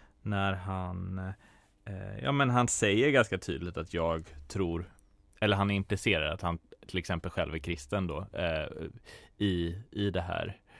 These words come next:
Och, eh, jag vet inte, jag tycker bara det är skönt med personer som vågar visa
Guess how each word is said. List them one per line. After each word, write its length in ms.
Och, 400
eh, 280
jag 100
vet 100
inte, 120
jag 100
tycker 200
bara 220
det 280
är 100
skönt 560
med 380
personer 380
som 380
vågar 540
visa 1080